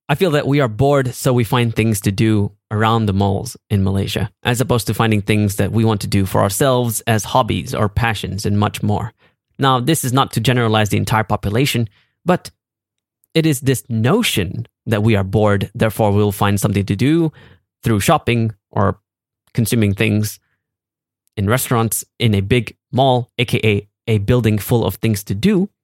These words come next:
That notion is mainly amplified by the builders who build these malls and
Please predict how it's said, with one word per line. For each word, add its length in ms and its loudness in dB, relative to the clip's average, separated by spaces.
That 300 0
notion 720 -2
is 240 0
mainly 560 0
amplified 720 0
by 380 2
the 180 0
builders 460 2
who 100 0
build 240 2
these 200 0
malls 420 0
and 500 0